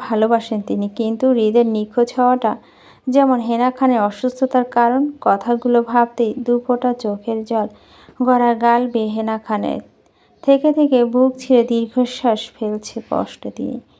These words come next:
অন্যমনস্ক হয়ে ডাইনিং টেবিলে হাত চালাচ্ছেন। আয়ান মেইন দরজা ধরে ড্রয়িং রুমে প্রবেশ করে ধূপ করে সোফায় বসে টান টান করে গা এলিয়ে দেন সেখানটায়। হাতে ভাঁজে থাকা অ্যাপ্রনটাকে ছুঁড়ে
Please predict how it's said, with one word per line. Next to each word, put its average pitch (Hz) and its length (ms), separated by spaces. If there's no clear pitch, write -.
অন্যমনস্ক 240 760
হয়ে 262 260
ডাইনিং 208 440
টেবিলে 220 400
হাত 277 300
চালাচ্ছেন। 190 600
আয়ান 226 400
মেইন 214 380
দরজা 214 360
ধরে 214 420
ড্রয়িং 190 320
রুমে 214 220
প্রবেশ 196 460
করে 196 200
ধূপ 262 320
করে 262 200
সোফায় 214 420
বসে 214 320
টান 262 240
টান 262 240
করে 240 320
গা 240 180
এলিয়ে 214 340
দেন 220 240
সেখানটায়। 202 720
হাতে 214 280
ভাঁজে 220 440
থাকা 254 320
অ্যাপ্রনটাকে 240 920
ছুঁড়ে 247 340